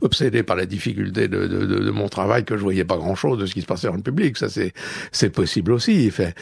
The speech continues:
et puis, il y avait dans l'université traditionnelle française de cette époque-là très peu de relations entre professeurs et étudiants. C'était dû en grande partie au fait que la, la, la, la masse des étudiants était telle que,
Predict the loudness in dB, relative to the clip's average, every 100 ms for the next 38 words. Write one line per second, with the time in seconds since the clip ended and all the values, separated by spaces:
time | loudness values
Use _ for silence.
0 | -12 -12 -2 2 2 4 4 4 4 6
1 | 4 4 4 2 2 0 0 -2 -2 -2
2 | 0 0 0 0 2 2 0 -2 0 2
3 | 2 2 -2 -2 -2 -2 -2 0 2 4
4 | 2 2 0 2 2 4 2 2 2 2
5 | 2 2 2 0 -4 -4 -2 2 2 0
6 | 0 2 2 0 -8 -12 2 2 4 4
7 | 4 4 4 2 0 -2 0 0 -2 -2
8 | 0 0 0 0 -2 0 0 0 0 2
9 | 2 0 -2 -2 -2 -2 0 0 -2 0
10 | 0 0 0 -2